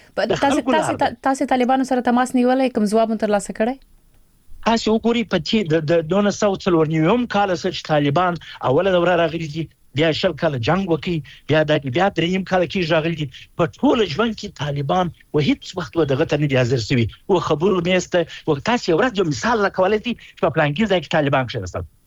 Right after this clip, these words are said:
Speaker 2: په دوحه کې دوی زموږ سره نه کښېنستله، بلکې دوی د امریکایانو سره کښېنستله. او امریکایانو سره یې خپله خبره وکړله، د افغانستان حکومت یې ځینې محرومه کوي. پورې دا ګټه جفا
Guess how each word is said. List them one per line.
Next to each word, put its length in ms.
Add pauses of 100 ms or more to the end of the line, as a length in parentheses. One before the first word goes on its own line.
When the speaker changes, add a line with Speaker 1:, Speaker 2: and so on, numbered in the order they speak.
Speaker 2:
په 100 (100)
دوحه 220
کې 140 (120)
دوی 100
زموږ 240
سره 120
نه 100
کښېنستله، 640 (300)
بلکې 240 (120)
دوی 80
د 140
امریکایانو 680
سره 120
کښېنستله. 540 (280)
او 200
امریکایانو 380
سره 220
یې 100
خپله 180
خبره 360
وکړله، 300 (280)
د 100
افغانستان 560
حکومت 360
یې 120
ځینې 240
محرومه 400
کوي. 100 (340)
پورې 200
دا 160
ګټه 380
جفا 320